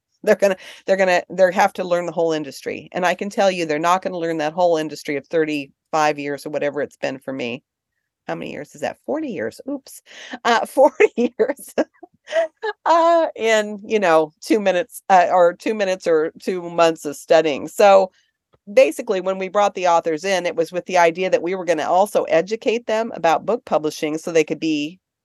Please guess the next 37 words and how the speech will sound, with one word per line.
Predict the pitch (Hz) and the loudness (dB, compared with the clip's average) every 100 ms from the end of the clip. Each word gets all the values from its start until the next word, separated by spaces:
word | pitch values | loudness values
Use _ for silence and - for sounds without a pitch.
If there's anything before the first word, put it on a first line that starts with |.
| _ | _
you | 196 240 | -2 0
know, | 170 156 175 | 4 2 0
worthy | - 196 208 196 | -2 0 2 0
partners | 160 196 214 190 175 156 185 - _ _ _ | 0 2 2 2 -4 -4 -6 -14 _ _ _
and | 180 180 180 | -2 0 2
know, | 185 214 208 202 196 _ | 4 4 2 -2 -10 _
you | 143 208 | -4 -2
know, | 185 185 | 0 0
know | 202 | 0
what | 196 196 - | 0 0 -2
to | |
expect, | 220 - - 190 - - - _ _ _ _ _ _ _ | -6 -6 -4 0 0 -2 -20 _ _ _ _ _ _ _
you | - 180 | -6 0
know, | 165 | 0
because | 160 170 190 | -2 -2 -2
a | 190 | 0
lot | 196 202 | 4 4
of | 214 | 2
times, | - 185 175 175 - | 0 -2 -2 -8 -10
um, | - 160 156 160 156 165 _ _ _ _ - | -4 -2 -2 -4 -10 -14 _ _ _ _ 0
authors | 190 196 185 | 0 0 -4
don't | 226 240 | -2 -2
know | 196 | -2
what | 151 135 | -4 -6
to | - | -10
expect. | - - 156 143 | -20 -4 -2 0
They | 160 | 0
don't | 160 | 0
know | 165 160 | -2 0
how | 160 | 0
their | 165 147 | 0 0
books | 160 - | -4 -6
are | |
gonna | 170 165 | -6 -6
be | 160 | -6
sold | - 165 165 165 | -4 0 0 0
or | 151 143 | -4 -6